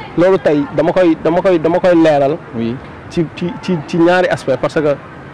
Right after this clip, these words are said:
Speaker 1: sa commune ak sa réew du benn.
Speaker 2: Ok.
Speaker 1: Parce que tey am na,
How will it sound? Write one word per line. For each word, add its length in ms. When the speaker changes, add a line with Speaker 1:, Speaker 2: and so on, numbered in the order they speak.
Speaker 1:
sa 140
commune 340
ak 120
sa 100
réew 240
du 80
benn. 220
Speaker 2:
Ok. 180
Speaker 1:
Parce 140
que 160
tey 320
am 160
na, 120